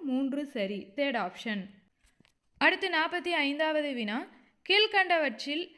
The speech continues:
சரியாக பொருந்தி உள்ளது எது? மானாஸ் குஜராத் என்பதும் ஸ்-, என்பது தவறு. சுந்தரவனம் அசாம் என்பதும் தவறு. கட்ச் மேற்கு வங்கம் என்பதும் ச-, தவறு. சிம்லிபால் ஒடிசா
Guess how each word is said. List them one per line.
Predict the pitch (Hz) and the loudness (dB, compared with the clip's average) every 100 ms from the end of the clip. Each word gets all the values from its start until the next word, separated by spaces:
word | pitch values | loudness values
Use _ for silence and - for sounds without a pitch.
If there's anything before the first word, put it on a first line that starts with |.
| _ | _
சரியாக | - - 269 349 381 370 370 | -6 2 4 4 2 2 0
பொருந்தி | 359 277 311 311 311 | -2 -2 -2 -4 -4
உள்ளது | 269 254 247 233 339 | -2 -2 -2 -2 -2
எது? | 277 196 196 196 - _ _ _ - 233 | -2 -2 -4 -6 -12 _ _ _ -6 -2
மானாஸ் | 277 349 370 381 381 - _ - | 2 2 2 0 -4 -12 _ -8
குஜராத் | 226 247 320 311 294 - - | -6 0 2 2 0 -4 -8
என்பதும் | 262 247 247 262 311 | -2 -2 0 -2 -4
ஸ்-, | - - _ _ _ - | -10 -18 _ _ _ -4
என்பது | 247 285 277 302 320 | -2 0 -2 -2 -4
தவறு. | 240 214 220 302 - - _ _ - | -4 -2 0 -2 -4 -16 _ _ -10
சுந்தரவனம் | 320 359 392 349 302 302 254 | -4 2 2 2 0 -2 -4
அசாம் | - 233 233 311 302 | -6 -6 -2 -2 -2
என்பதும் | 247 247 254 285 285 | -2 -2 -2 -4 -4
தவறு. | 233 196 208 359 - | -4 -2 -2 -2 -4
கட்ச் | 277 285 - - - _ | -2 -2 -4 -12 -14 _
மேற்கு | 240 285 - 320 | 0 0 0 -4
வங்கம் | 285 254 254 262 | -4 -2 -2 -2
என்பதும் | 240 226 220 269 | -2 -4 -4 -4
ச-, | 311 233 196 | -4 -4 -6
தவறு. | - 226 214 196 185 - - _ - | -4 -4 -2 -4 -8 -16 -20 _ -8
சிம்லிபால் | 339 381 392 285 311 311 311 | -6 -2 -2 0 0 0 -2
ஒடிசா | 220 240 294 - | -4 -2 -2 -2